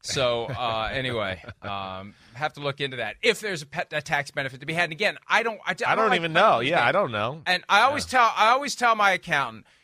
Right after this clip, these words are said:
Speaker 1: if there's a fork in the road, always take the one that results in me paying more tax. It's like, why? Because I, I wanna be able to say, if it ever hits the fan, if something ever happens, if there's ever a mistake, I wanna be able to say, look back at every year.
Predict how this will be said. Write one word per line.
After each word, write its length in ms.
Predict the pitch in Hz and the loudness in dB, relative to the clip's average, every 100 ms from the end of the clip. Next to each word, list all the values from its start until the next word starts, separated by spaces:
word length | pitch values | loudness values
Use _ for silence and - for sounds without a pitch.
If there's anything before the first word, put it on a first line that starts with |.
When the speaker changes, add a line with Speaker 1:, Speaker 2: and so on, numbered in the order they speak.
| _ | _
Speaker 1:
if 180 | 185 175 | -2 -2
there's 200 | 202 180 | -2 -6
a 40 | 147 | -8
fork 340 | - 254 269 | -4 -2 -2
in 80 | 240 | -2
the 100 | 196 | -6
road, 320 | 175 160 156 156 | -2 0 0 -4
always 360 | 160 214 247 - | -2 -2 -4 -8
take 240 | 220 185 | -6 -6
the 100 | 170 | -8
one 260 | 147 135 139 | -8 -6 -6
that 80 | 127 | -8
results 400 | 135 127 127 - | -10 -8 -8 -10
in 100 | 120 | -12
me 120 | 120 | -12
paying 300 | - 120 113 | -10 -8 -8
more 160 | 107 107 | -10 -14
tax. 440 | - 156 127 - | -6 -4 -4 -6
It's 120 | 110 | -14
like, 120 | - - | -14 -12
why? 320 | 123 156 117 | -2 0 0
Because 500 | 127 170 - 175 143 - _ _ _ - | -4 -12 -6 -6 -6 -14 _ _ _ -2
I, 280 | 165 170 - _ - | 0 0 -6 _ 2
I 120 | 160 | 2
wanna 240 | 185 214 | 4 0
be 140 | 208 220 | 2 2
able 180 | 247 240 | 0 -2
to 60 | |
say, 480 | - 277 285 202 110 _ _ _ _ - | -2 2 4 2 -2 _ _ _ _ -8
if 140 | 160 | -4
it 80 | 165 | 2
ever 220 | 208 285 | 2 2
hits 240 | 254 - - | -2 -8 -10
the 100 | 226 | -10
fan, 400 | - 170 117 101 | -4 -4 -4 -6
if 80 | |
something 400 | - 196 226 254 | -4 -2 -2 -2
ever 160 | 247 226 | -4 -2
happens, 460 | 185 165 139 110 98 | 0 0 0 -8 -18
if 80 | |
there's 160 | - 110 | -16 -6
ever 200 | 185 269 | -4 -4
a 40 | 269 | -6
mistake, 560 | 240 - - 151 139 | -6 -8 -2 -2 -2
I 60 | 165 | -2
wanna 160 | 220 | -4
be 80 | 208 | -2
able 100 | 202 | -4
to 40 | 175 | -4
say, 220 | - 156 | -4 -4
look 240 | 160 247 - | -2 -4 0
back 240 | 220 208 | 0 0
at 80 | 151 | 0
every 300 | 180 208 202 | -2 -2 -6
year. 200 | 156 - | -4 -6